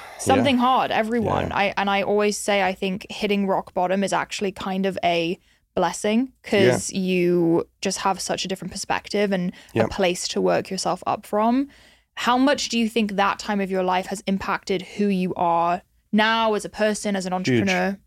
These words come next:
Speaker 2: Yeah, yeah, yeah, huge. I think, like, there's this really interesting idea of, like, fragility, right? So a lot of people think either they are fragile or their,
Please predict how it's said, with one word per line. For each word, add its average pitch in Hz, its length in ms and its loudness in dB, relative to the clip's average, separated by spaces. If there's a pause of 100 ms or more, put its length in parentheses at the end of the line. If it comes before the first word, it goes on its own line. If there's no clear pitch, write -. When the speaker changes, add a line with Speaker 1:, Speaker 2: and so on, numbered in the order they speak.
Speaker 2:
Yeah, 123 160 4
yeah, 120 200 4
yeah, 95 40 2
huge. 107 500 -2 (420)
I 127 80 4
think, 139 260 2
like, 110 180 2
there's 104 220 0
this 104 300 0
really 110 460 2
interesting 92 340 -2
idea 87 440 2
of, 80 100 -4
like, 82 220 -4
fragility, 82 680 -4
right? 78 400 -2
So 78 360 -2 (320)
a 90 40 -2
lot 90 140 2
of 87 60 -2
people 90 260 -2
think 82 280 -4
either 80 260 -4
they 82 240 0
are 80 100 0
fragile 80 640 -2
or 76 260 -4
their, 73 320 -4